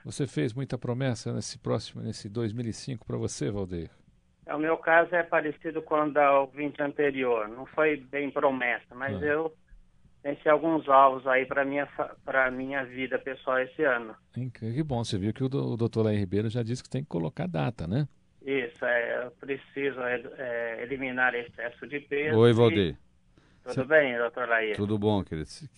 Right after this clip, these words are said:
Speaker 3: cê
Speaker 2: Sou
Speaker 3: tá com
Speaker 2: seu
Speaker 3: quantos
Speaker 2: fã.
Speaker 3: Hein?
Speaker 2: Eu sou seu fã, eu já comprei
Speaker 3: Obrigado.
Speaker 2: livro, não todos os vinte e sete que eu não sabia que seriam, que eram vinte e sete em português, mas cinco livros do senhor.
Speaker 3: Ah, que bom.
Speaker 2: E
Speaker 3: Pois
Speaker 2: aquela coleção que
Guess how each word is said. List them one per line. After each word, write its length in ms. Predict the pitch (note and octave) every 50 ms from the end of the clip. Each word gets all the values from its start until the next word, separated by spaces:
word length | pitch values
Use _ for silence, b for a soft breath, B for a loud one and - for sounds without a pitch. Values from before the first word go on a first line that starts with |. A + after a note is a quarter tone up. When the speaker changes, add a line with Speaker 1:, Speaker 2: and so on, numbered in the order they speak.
| _ _
Speaker 3:
cê 160 | - - - A2+
Speaker 2:
Sou 20 |
Speaker 3:
tá 140 | D3+ C3 B2+
com 80 | A#2 F#3+
Speaker 2:
seu 80 | F3
Speaker 3:
quantos 240 | - C3+ C#3 E3+ E3+
Speaker 2:
fã. 80 | E3 C#3+ - - - - - - - - - - F2
Speaker 3:
Hein? 260 | G2+ A#2 C#3+ C#3+ B2 - _ b b b b b b _
Speaker 2:
Eu 120 | C#3+ C#3+ -
sou 180 | - E3+ E3 D#3+ -
seu 200 | F#3 F3+ E3 D3+
fã, 200 | - - D3+ D3+
eu 320 | D3 D3 C#3+ D3 C#3+ C#3+ C3+
já 320 | C#3+ D#3 D#3+ D#3+ D#3 D3
comprei 580 | - - D#3 D3 C#3+ C3 - D3 D#3+ E3 E3 D#3+
Speaker 3:
Obrigado. 120 | - -
Speaker 2:
livro, 280 | D3+ D#3+ E3 D#3 E3 E3 b b b b b b _
não 340 | C#3+ D#3+ E3+ G3 G#3 F#3 E3+
todos 320 | - _ E3+ E3+ E3+ E3+
os 60 | -
vinte 200 | D3 D#3 C#3+ C#3
e 40 | -
sete 180 | - D3+ D3+ D3
que 80 | D#3+
eu 40 | C#3+
não 120 | C#3+ D3+ D3 -
sabia 400 | - C3 B2 B2+ B2+ D3+ D3+ C3+
que 100 | - -
seriam, 440 | - C3 B2+ C3 C3 C3 B2+ A2+ B2
que 120 | - -
eram 180 | C#3 C3 C3+ C3+
vinte 140 | C3+ C3+ -
e 60 | -
sete 240 | - C#3+ C3+ C#3 C3+
em 20 |
português, 480 | B2 C#3+ D3 C3+ B2 C3+ C3 D#3+ E3+ E3+
mas 280 | E3+ E3+ E3 D3+ D3 - - - -
cinco 260 | F3+ G3 F#3+ F#3 E3
livros 420 | D3 D3 D3+ D#3 C#3 C#3 D3 C3+ C3
do 120 | C3+ C3
senhor. 380 | - D3+ C3+ C3 A#2 A2+ G#2 G2+ - -
Speaker 3:
Ah, 140 | A2+ G#2+ A#2
que 160 | - - E3+
bom. 300 | D3 A#2 A2 A2 G2+ F#2 - _ - b b b b -
Speaker 2:
E 60 | C3+ D3
Speaker 3:
Pois 100 | D3+ -
Speaker 2:
aquela 300 | - D#3+ D#3 D#3 E3 E3
coleção 760 | - E3 D#3+ D3+ D3 C#3 C#3 - - - D#3 D3 D3+ D3 C3+
que 220 | - - D3 C#3